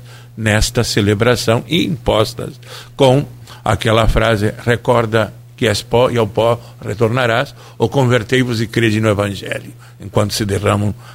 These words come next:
as cinzas sobre a cabeça ou se traça uma cruz na testa. Então é o começo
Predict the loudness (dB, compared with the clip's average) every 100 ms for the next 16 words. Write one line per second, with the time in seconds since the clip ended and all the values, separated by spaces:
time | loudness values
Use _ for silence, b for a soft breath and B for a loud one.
0 | -4 -2 0 0 0 -2 -2 0 0 0
1 | 0 0 -2 -2 B B -16 -6 -2 -2
2 | 0 0 0 -4 -4 -8 B B -2 -2
3 | -2 -2 -2 -6 -8 -12 -12 B B B
4 | -4 2 2 4 4 4 4 2 0 -4